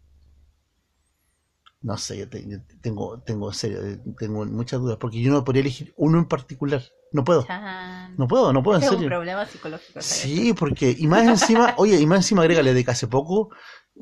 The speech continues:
Speaker 1: tengo, me llegó y tengo el, el, el de Star Trek Adventures, por ejemplo, y que todavía ni siquiera lo he estudiado a fondo como para sacarle todo el
Speaker 2: Rebo,
Speaker 1: gusto.
Speaker 2: mira, no lo pienses,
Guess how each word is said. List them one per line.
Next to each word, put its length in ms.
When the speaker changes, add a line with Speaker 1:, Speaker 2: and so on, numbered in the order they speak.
Speaker 1:
tengo, 560
me 140
llegó 380
y 40
tengo 280
el, 160
el, 280
el 140
de 80
Star 260
Trek 140
Adventures, 520
por 140
ejemplo, 440
y 100
que 120
todavía 200
ni 60
siquiera 280
lo 60
he 40
estudiado 440
a 40
fondo 600
como 200
para 340
sacarle 360
todo 200
el 120
Speaker 2:
Rebo, 240
Speaker 1:
gusto. 380
Speaker 2:
mira, 340
no 140
lo 140
pienses, 420